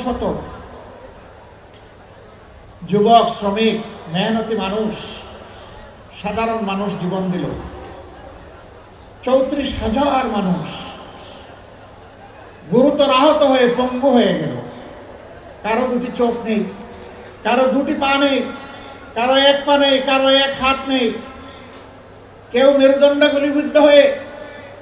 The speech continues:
বাসায় কিংবা হসপিটালে একটা জীবন্ত লাশ হয়ে আছে, উঠে বসতে পারে না, নিজের প্রয়োজন সারতে পারে না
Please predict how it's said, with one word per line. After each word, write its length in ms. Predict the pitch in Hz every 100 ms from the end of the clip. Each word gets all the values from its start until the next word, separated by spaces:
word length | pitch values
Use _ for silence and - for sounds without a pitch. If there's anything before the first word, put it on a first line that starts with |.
| - - -
বাসায় 400 | 190 262 294 277
কিংবা 260 | 269 269 262
হসপিটালে 680 | 240 240 - 240 226 208 180 - - - - - - - - -
একটা 260 | 220 233 240
জীবন্ত 420 | 190 214 220 226
লাশ 340 | 202 180 185 -
হয়ে 100 | -
আছে, 360 | - - - - - - - - - - - - - - - - - - - - - - - - - - -
উঠে 180 | 269
বসতে 440 | 285 277 330 - 370
পারে 200 | 339 277
না, 120 | 202 - - - - - - - - - - - - -
নিজের 360 | 233 254 262 226
প্রয়োজন 340 | 247 240 233
সারতে 360 | 196 214 - 185
পারে 220 | 175 165
না 280 | 151 -